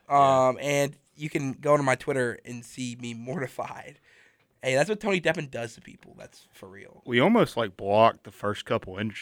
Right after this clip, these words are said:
Speaker 3: entrances
Speaker 2: Yeah, Brett
Speaker 3: 'cause we
Speaker 2: Lauderdale
Speaker 3: didn't
Speaker 2: had
Speaker 3: know
Speaker 2: to
Speaker 3: where to
Speaker 2: be
Speaker 3: stand.
Speaker 1: That, yeah, yeah.
Speaker 2: Brett Lauderdale was like, "Hey, you're good where you are, but do not move anymore."
Speaker 1: <laughs>
Speaker 2: Also,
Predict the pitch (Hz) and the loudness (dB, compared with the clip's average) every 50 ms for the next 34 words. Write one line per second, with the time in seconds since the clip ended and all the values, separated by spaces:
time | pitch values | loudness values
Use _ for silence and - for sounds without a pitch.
0 | - - - 113 120 117 - 98 - - - 98 95 143 143 139 165 170 - 165 | -16 -10 -6 -6 -6 -6 -6 -12 -16 -14 -12 -4 -2 -2 2 6 6 6 8 8
1 | 165 170 175 196 220 208 170 160 160 165 170 175 220 240 - 214 240 240 240 - | 10 10 12 12 12 12 12 12 12 12 12 12 12 12 12 12 12 12 12 12
2 | - - - - 226 262 - 226 185 151 147 147 156 156 143 127 - - - 120 | 6 4 8 10 10 12 12 12 12 12 12 10 10 10 8 6 4 0 -2 -2
3 | 123 127 123 113 104 - - - _ _ 147 143 160 185 190 170 170 185 190 180 | 0 2 2 2 0 -4 -12 -20 _ _ 0 8 10 10 12 12 12 12 12 10
4 | 175 165 156 151 139 151 139 131 127 - - 156 156 147 131 123 120 117 117 - | 8 6 6 4 4 4 4 2 2 2 4 6 6 6 6 4 0 -4 -8 -14
5 | - - - 139 160 180 170 147 160 190 220 254 254 254 233 226 175 151 - - | -18 -20 -4 -2 0 0 0 2 2 2 2 2 0 -2 -2 0 0 0 4 8
6 | 147 151 156 147 135 123 143 131 120 - _ _ - 156 165 170 160 151 139 131 | 10 10 12 12 10 8 6 0 -8 -10 _ _ -4 -2 -2 0 2 4 4 4
7 | 113 123 120 113 113 - - - - 107 - - - _ - 156 190 240 277 - | 2 0 -8 -14 -16 -16 -18 -20 -20 -18 -20 -20 -18 _ 10 12 12 12 12 10
8 | - 285 240 220 196 185 175 175 | 4 4 6 6 6 6 4 0